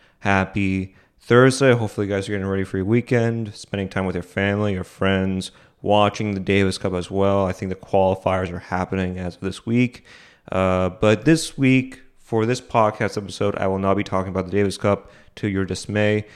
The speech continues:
In fact, I'll be talking about things outside of tennis world. So in terms of news outside of tennis world, we can discuss the Babylon trailer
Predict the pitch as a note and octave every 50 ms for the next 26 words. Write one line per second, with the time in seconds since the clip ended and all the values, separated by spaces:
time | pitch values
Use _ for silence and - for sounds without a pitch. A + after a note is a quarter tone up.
0 | - - - - - G2+ G2 G2 - - A2+ A#2 A#2 B2 - A#2+ A2+ A2+ A#2 -
1 | - C3 B2 B2 A#2+ A2+ A2 - - A#2+ A#2 - - - A2 A2 A2 - - A#2
2 | G#2+ G#2+ - - - G#2+ A#2 - - C3 C3 C3 B2+ - - G#2 G2 F#2+ F#2+ G2
3 | - B2+ A#2 - A2 G#2 G#2+ A2 G#2+ - - - C#3 D#3+ D#3+ - C#3+ A2 G#2 -
4 | - G2+ F#2+ - G#2+ F#2+ F#2 F#2 - _ _ _ _ _ _ _ _ _ _ _
5 | _ _ _ _ _ - - - - B2 B2 A#2+ A2 - - - A2+ G#2+ - -
6 | G2+ F2 - F#2+ G2 G2+ G2+ G2+ G2+ G2+ G2 - - G2+ F#2+ F#2+ F#2+ F#2+ F#2 -